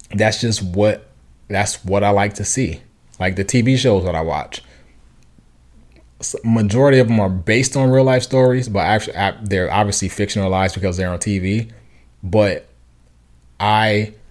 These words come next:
attach to them because I've either seen those situations play out or I've heard those stories before.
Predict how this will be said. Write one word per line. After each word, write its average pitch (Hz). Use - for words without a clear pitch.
attach 131
to 104
them 95
because 98
I've 101
either 95
seen 131
those 123
situations 120
play 117
out 113
or 95
I've 87
heard 101
those 85
stories 98
before. 67